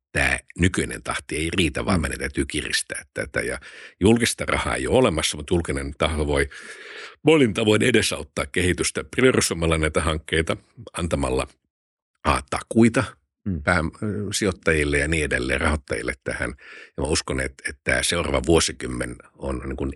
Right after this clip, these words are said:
Speaker 1: ennennäkemätön ralli uusiutuvan energian kehittämisessä maailmassa, jossa julkinen taho on hyvin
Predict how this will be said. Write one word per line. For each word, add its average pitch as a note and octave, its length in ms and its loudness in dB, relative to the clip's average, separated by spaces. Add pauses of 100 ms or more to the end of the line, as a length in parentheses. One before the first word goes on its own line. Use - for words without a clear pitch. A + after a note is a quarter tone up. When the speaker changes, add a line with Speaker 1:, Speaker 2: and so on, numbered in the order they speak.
Speaker 1:
ennennäkemätön C2 1080 2
ralli B1+ 420 0
uusiutuvan C2 540 -8
energian - 400 -12
kehittämisessä - 680 -6
maailmassa, - 520 -6 (340)
jossa - 200 -2
julkinen C#2+ 600 2 (320)
taho D#2 320 4
on C2+ 120 -2 (100)
hyvin E2 420 4